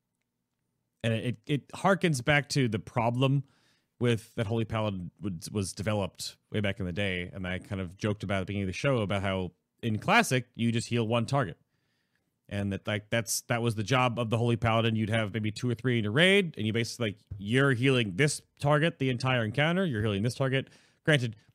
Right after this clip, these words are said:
encounters don't last anywhere near as long with the proficiency of player skill and how good B I S gear understanding is now. So bosses like Ragnaros fall over in fifty, sixty seconds.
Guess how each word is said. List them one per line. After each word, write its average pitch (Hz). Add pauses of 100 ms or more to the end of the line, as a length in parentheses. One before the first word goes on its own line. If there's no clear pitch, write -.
(180)
encounters 131
don't 110
last 110
anywhere 120
near 120
as 113
long 120
with 98
the 98
proficiency 101
of 92
player 98
skill 98
and 90
how 92
good 87 (140)
B 101
I 90
S 95
gear 104
understanding 107
is 104
now. 110
So 101
bosses 90
like 87
Ragnaros 87
fall 82
over 92
in 87 (340)
fifty, 101
sixty 92
seconds. 160